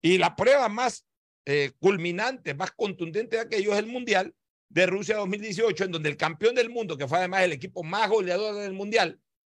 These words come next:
justamente el único que no hizo goles del sistema de ataque fue el nueve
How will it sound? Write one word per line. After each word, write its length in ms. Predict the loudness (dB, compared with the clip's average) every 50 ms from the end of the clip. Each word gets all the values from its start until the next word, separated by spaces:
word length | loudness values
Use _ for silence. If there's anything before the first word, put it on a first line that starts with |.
| _ _ _ _ _ _ _ _ _ _ _
justamente 760 | -8 0 2 4 4 4 2 2 0 2 2 0 0 2 0
el 100 | 2 4
único 400 | 2 2 2 0 0 2 2 0
que 120 | 0 -2 -4
no 100 | -4 -2
hizo 180 | 0 0 2
goles 280 | 4 2 2 2 0 -4
del 120 | -4 -6
sistema 380 | -8 -12 -6 0 0 0 2 0
de 60 | -2
ataque 260 | 0 -2 -4 -4 -2 -2
fue 120 | -2 -2
el 60 | 0
nueve 320 | 0 -2 -2 -2 -2 -10